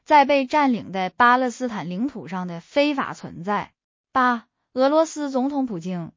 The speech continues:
批准与伊朗签署全面战略伙伴关系条约的建议。九、俄罗斯总统普京签署总统令，延长禁止进口西方国家食品措施。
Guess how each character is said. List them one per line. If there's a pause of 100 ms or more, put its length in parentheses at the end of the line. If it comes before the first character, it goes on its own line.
(120)
批
准
与
伊
朗
签
署
全
面
战
略
伙
伴
关
系
条
约
的
建
议。 (380)
九、 (220)
俄
罗
斯
总
统
普
京 (180)
签
署
总
统
令， (420)
延
长
禁
止
进
口
西
方
国
家
食
品
措
施。